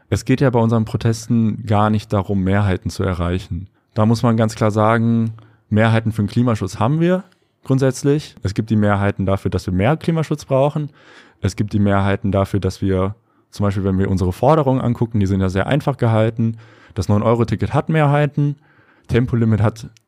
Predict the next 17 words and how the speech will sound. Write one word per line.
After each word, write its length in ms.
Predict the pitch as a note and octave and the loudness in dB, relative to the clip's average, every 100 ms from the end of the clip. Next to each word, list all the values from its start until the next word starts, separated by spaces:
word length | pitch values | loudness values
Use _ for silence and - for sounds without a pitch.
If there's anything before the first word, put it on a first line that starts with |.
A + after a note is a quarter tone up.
| _ | _
zumindest 420 | - A2 A2 G#2 | 0 4 4 2
in 60 | G#2 | 2
der 100 | F#2+ | 2
hundertdreißiger 640 | G2 F#2+ G#2 C#3+ E3 C#3 | 2 0 0 0 2 0
Form 460 | - B2+ B2+ C3 - - | 2 2 2 0 -4 -2
auch 220 | C#3 D#3 | 0 0
Mehrheiten. 720 | D3+ C#3+ C3 C3+ C3+ C3+ C3+ _ _ _ - _ | 0 0 2 0 0 -2 -2 _ _ _ -20 _
Und 140 | G#2+ | -6
trotzdem 640 | - B2 - C#3+ C#3 C#3+ - _ _ - | 0 -2 0 0 2 0 -4 _ _ -6
werden 400 | G#2 G#2+ C3+ B2 | 0 4 4 2
diese 220 | A2+ A2 | 2 2
Sachen 280 | A2 G#2+ A2+ | 0 0 0
ja 80 | G2+ | 0
tr-, 140 | - - | -4 -6
irgendwie 360 | - D3 C#3 A#2+ | 0 2 2 2
nicht 180 | G2+ G2+ | 2 0
eingeführt, 840 | C3 G3+ - E3 E3 E3+ - - | 2 2 2 2 4 2 -2 -18